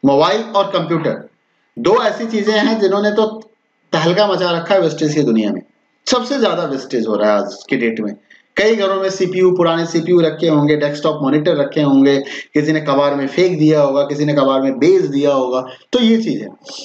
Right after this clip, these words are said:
कहता है कि क्लास-, classification of e-waste, क्या वेस्ट क्लासिफिकेशन है? तो electronic waste can be classified into three categories, fastest growing wastage, most valuable wastage and very hazardous wastage if not handled carefully।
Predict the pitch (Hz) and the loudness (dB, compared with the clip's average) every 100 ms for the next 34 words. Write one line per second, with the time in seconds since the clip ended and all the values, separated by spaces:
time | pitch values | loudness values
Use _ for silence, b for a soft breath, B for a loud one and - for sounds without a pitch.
0 | B 226 240 302 302 302 226 214 - - | B -4 0 0 0 -2 -2 -2 -2 -2
1 | 208 226 220 220 277 269 233 214 147 131 | -2 -4 -2 0 0 -2 0 0 2 0
2 | - - 226 254 240 190 165 175 160 151 | -6 -6 0 0 0 -4 -2 -2 -2 -2
3 | 139 135 110 101 165 180 180 208 269 247 | -4 -4 -4 -2 0 0 0 0 0 0
4 | 226 - 185 190 208 180 175 175 185 180 | -2 -2 -2 -2 0 -2 -2 -2 0 0
5 | 170 165 151 180 226 156 143 135 185 - | 0 0 -2 0 0 0 0 -2 -2 -4
6 | _ _ b b b b _ 170 170 233 | _ _ b b b b _ -4 2 0
7 | 226 202 208 226 226 226 - 254 254 - | 0 0 2 2 2 0 0 -4 -4 -10
8 | _ _ _ - - 139 185 208 226 226 | _ _ _ -16 -2 2 2 0 0 0
9 | 233 233 233 226 226 262 269 - B 214 | 2 0 2 0 0 -2 -2 -10 B -2
10 | 208 180 220 190 160 151 151 156 143 123 | 2 2 2 -2 0 2 0 0 -4 -4
11 | 113 - - - - 139 165 175 165 135 | -6 -12 -14 -18 -8 -2 0 0 -2 -4
12 | 120 117 113 101 - | -2 -2 -4 -6 -8